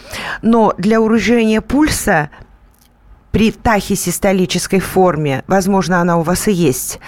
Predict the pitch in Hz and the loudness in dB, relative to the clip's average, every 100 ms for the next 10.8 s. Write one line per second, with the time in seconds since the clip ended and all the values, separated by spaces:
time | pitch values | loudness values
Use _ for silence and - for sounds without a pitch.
0 | - - 196 180 208 190 170 175 175 196 | -12 -2 -2 0 0 0 0 -2 -2 -4
1 | 196 202 196 175 - 180 175 165 - 147 | 0 0 2 0 -2 -2 0 -2 -2 -4
2 | - 170 175 175 160 - - 170 156 147 | 0 2 2 2 0 0 -2 -2 0 -2
3 | - - - - - 185 190 202 196 196 | -2 -8 -10 -10 -6 -2 -2 0 0 -2
4 | - 196 175 - - - - - 131 - | -2 -2 -4 -10 -14 -14 -18 -8 -6 -6
5 | - - - - - 214 208 202 185 202 | -6 -6 -8 -6 -2 0 0 0 0 0
6 | 220 233 226 - 160 170 175 208 196 202 | 0 0 -2 -2 -2 -2 -2 -2 -4 -4
7 | - 196 190 185 190 - 185 190 175 208 | -2 0 2 2 0 -2 -2 0 0 -2
8 | - 175 - 175 180 175 - 180 180 - | -2 -4 -2 -2 -2 -4 -4 -2 -2 0
9 | 214 - 208 214 220 220 - 208 160 156 | -2 -2 0 0 -2 -4 -2 -2 0 -2
10 | 156 - 170 165 226 262 - 277 | -4 -2 -4 -2 -2 -2 -4 -4